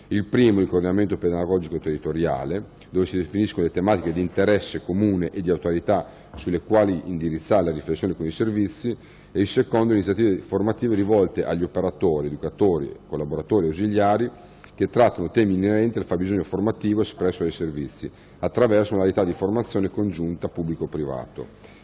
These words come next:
E la qualità sia del personale che dei servizi in Emilia Romagna è da sempre molto elevato, come testimoniano numerosissime ricerche svolte sul chem-, sul tema, nonché il livello di soddisfazione sui servizi espresso agli utenti.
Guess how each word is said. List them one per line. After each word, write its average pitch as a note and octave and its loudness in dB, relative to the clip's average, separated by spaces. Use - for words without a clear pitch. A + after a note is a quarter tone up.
E G2+ 0
la A2 4
qualità A#2 4
sia - 2
del A2 2
personale G2 -2
che - -6
dei E2+ 0
servizi F#2 -2
in E2 -4
Emilia G2 0
Romagna F#2+ 2
è F#2 -2
da F2 -2
sempre E2+ -6
molto E2 -4
elevato, C2 -6
come F#2+ -2
testimoniano F2+ -2
numerosissime F2 -6
ricerche F2 -4
svolte G2+ 4
sul A#2+ 0
chem-, F#2+ 0
sul A#2+ -2
tema, F#2 0
nonché G2 0
il G2+ -10
livello F#2 0
di D#2 -2
soddisfazione E2 -6
sui F2+ -10
servizi E2+ -4
espresso D#2+ -6
agli D2 -6
utenti. C2+ -12